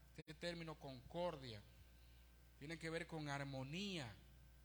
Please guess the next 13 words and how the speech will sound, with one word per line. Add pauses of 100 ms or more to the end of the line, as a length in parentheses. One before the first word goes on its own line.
(1400)
Obviamente,
la
discordia
entre (200)
Cristo
y
Satanás, (260)
aquí
es
un
título,
Belial, (1040)
es